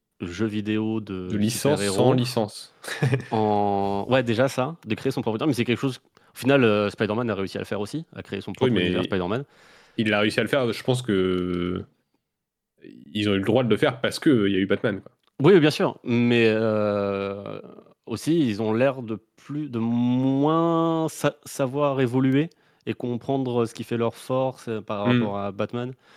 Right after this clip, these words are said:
Speaker 2: Oui,
Speaker 1: Enfin, ou
Speaker 2: complètement.
Speaker 1: déjà, mais déjà, euh, c-, enfin, les points de départ sont pas du tout comparables parce que, justement, euh, Asylum est un côté très,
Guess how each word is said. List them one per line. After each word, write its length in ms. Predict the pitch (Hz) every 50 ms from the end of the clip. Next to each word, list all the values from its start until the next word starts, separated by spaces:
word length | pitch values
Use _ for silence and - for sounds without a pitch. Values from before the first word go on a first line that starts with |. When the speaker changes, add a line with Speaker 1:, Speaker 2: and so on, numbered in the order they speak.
| - - _ -
Speaker 2:
Oui, 80 | 117 113
Speaker 1:
Enfin, 80 | 107 107
ou 40 | 110
Speaker 2:
complètement. 320 | 104 113 110 123 143 143 143
Speaker 1:
déjà, 140 | 131 131 - -
mais 140 | - 131 117
déjà, 180 | 107 110 113 127
euh, 240 | 123 123 113 107 101
c-, 160 | 95 - - - -
enfin, 140 | - - 95
les 100 | 92 92
points 180 | - - 110 101
de 40 | 101
départ 260 | 101 - - 113 -
sont 120 | - 101
pas 120 | 87 - 101
du 80 | 95
tout 80 | - 107
comparables 360 | - - 95 101 113 120 113
parce 100 | 107 -
que, 380 | - 95 92 90 92 92 92 92 90
justement, 300 | 87 - - 101 104 101 101 98 - _ _ _ _ _ _ _ _ _ _ _ 92
euh, 220 | 92 87 87 90 87
Asylum 520 | 98 101 92 101 101 101 110 113 110 104
est 40 | 95
un 160 | 90 90 87
côté 220 | - 101 - 107
très, 760 | 98 - - 107 101 98 98 101 98 98 95 95 95 95 95